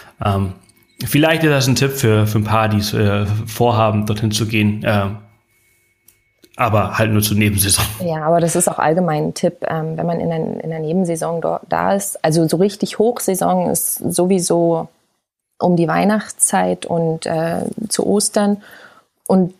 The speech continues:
Speaker 2: Dezember, Januar ist es allgemein ein bisschen voller, aber der Rest ist eigentlich so, dass, dass ich sagen würde, man muss nicht zwingend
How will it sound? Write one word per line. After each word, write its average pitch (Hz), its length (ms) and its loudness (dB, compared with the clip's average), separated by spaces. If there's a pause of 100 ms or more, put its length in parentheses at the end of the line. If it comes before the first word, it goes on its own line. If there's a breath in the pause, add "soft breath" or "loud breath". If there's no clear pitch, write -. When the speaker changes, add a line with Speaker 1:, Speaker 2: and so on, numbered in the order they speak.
Speaker 2:
Dezember, 185 400 2
Januar 165 420 2
ist 160 140 -2
es - 80 -6
allgemein 165 400 0
ein 165 40 0
bisschen 165 240 -4
voller, 170 380 0
aber 165 160 0
der 165 160 0
Rest 170 260 0
ist - 140 -2
eigentlich 170 420 -2
so, 175 200 2
dass, - 400 -2
dass 160 180 -2
ich 156 80 0
sagen 160 340 -2
würde, 156 300 0 (320 loud breath)
man 160 160 2
muss 165 320 2
nicht 190 320 0
zwingend 170 540 -2